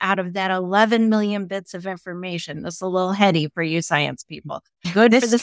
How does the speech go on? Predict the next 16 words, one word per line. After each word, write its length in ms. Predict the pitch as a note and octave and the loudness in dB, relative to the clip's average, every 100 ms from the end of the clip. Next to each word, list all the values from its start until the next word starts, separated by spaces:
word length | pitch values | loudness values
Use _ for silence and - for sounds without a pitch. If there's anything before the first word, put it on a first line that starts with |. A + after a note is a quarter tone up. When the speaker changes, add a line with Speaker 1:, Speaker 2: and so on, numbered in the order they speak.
| B3+ | 6
Speaker 1:
science 280 | A#3 A#3 A3 | 6 6 4
Speaker 2:
thi-, 80 | |
this 280 | B3+ A#3+ C#4+ | 6 6 6
Speaker 1:
people, 120 | B3+ | 4
Speaker 2:
is, 340 | B3+ B3 G#3+ - _ - C4+ _ _ _ _ _ _ _ _ - A#3 | 4 2 -2 -10 _ -4 -4 _ _ _ _ _ _ _ _ 0 4
<laughs> 560 | B3+ A#3+ - _ _ - | 4 2 0 _ _ -4
if 200 | F#3 - | -4 4
this 220 | C#4+ - | 4 6
is 60 | C#4 | 6
Speaker 1:
Right. 120 | A3 | 6
Speaker 2:
regular 360 | A3 G#3+ G#3+ G3+ | 4 4 2 2
consciousness, 840 | - G#3 G3+ A#3 - B3 B3 - _ _ _ _ _ _ | 2 0 0 -4 0 0 -2 -8 _ _ _ _ _ _
this 220 | G#3+ G#3+ | -2 2
is 140 | A#3+ A#3+ | 2 0
expanded 640 | A3+ - - F3+ E3+ D#3 - | -2 -2 0 2 4 2 0
consciousness. 480 | - D3 D#3+ - | -6 -4 -6 -8